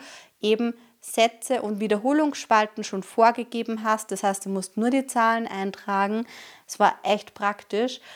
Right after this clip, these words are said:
Ähm, bin aber jetzt auch durch mein eigenes Coaching,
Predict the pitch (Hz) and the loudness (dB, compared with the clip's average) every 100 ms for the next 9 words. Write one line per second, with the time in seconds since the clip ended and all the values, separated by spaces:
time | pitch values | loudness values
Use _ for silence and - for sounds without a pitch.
0 | - - - 196 202 196 247 247 226 226 | -20 -8 2 4 4 -2 0 0 2 0
1 | 220 - - 202 202 220 214 214 214 - | -2 -2 2 4 2 0 2 2 -2 -10
2 | - 196 180 - - 180 240 269 294 - | -8 -2 -2 0 2 4 4 -2 -4 -4
3 | 285 294 - 294 | -2 -2 0 0